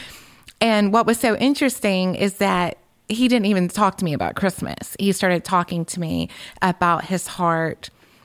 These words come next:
of what was going on and the disunity that was, uh, that was coming, uh, from this,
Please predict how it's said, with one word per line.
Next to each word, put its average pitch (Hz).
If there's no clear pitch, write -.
of 175
what 175
was 175
going 165
on 165
and 165
the 160
disunity 214
that 190
was, 185
uh, 180
that 175
was 180
coming, 185
uh, 175
from 196
this, 156